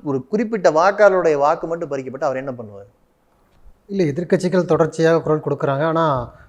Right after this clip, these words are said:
Speaker 2: ஆளுங்கட்சி பாஜக கூட்டணியில் இருக்கக்கூடிய கட்சிகள் மௌனமா இருக்கிறத பார்க்குறோம், நீங்களும் சொல்லியிருக்கீங்க. இப்போ குறிப்பா இப்ப தமிழ்நாட்டுல ப. சிதம்பரம் சொல்றாரு, "பீகார்ல நடந்தது போல தமிழ்நாட்டுல நடக்க வாய்ப்பு இருக்குன்னு" ஒரு எச்சரிக்கை கொடுக்குறாரு.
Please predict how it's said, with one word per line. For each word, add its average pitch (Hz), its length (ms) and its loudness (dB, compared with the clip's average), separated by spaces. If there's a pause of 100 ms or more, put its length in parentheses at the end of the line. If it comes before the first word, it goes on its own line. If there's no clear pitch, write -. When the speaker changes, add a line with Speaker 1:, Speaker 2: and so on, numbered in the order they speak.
(240)
Speaker 2:
ஆளுங்கட்சி 151 440 0
பாஜக 175 460 2
கூட்டணியில் 170 380 -4
இருக்கக்கூடிய 156 380 -6
கட்சிகள் 170 420 -4
மௌனமா 170 340 -4
இருக்கிறத 156 640 -2 (320)
பார்க்குறோம், 147 320 -2
நீங்களும் 143 300 -6
சொல்லியிருக்கீங்க. 135 500 -6 (540)
இப்போ 196 200 -2
குறிப்பா 214 200 6
இப்ப 170 120 0
தமிழ்நாட்டுல 196 500 4
ப. 170 200 2
சிதம்பரம் 170 420 -4
சொல்றாரு, 147 540 0
"பீகார்ல 156 300 -2
நடந்தது 147 340 -2
போல 180 160 2
தமிழ்நாட்டுல 165 500 -2
நடக்க 147 300 -2
வாய்ப்பு 147 400 -2
இருக்குன்னு" 160 380 -6
ஒரு 151 140 0
எச்சரிக்கை 143 360 -6
கொடுக்குறாரு. 135 500 -6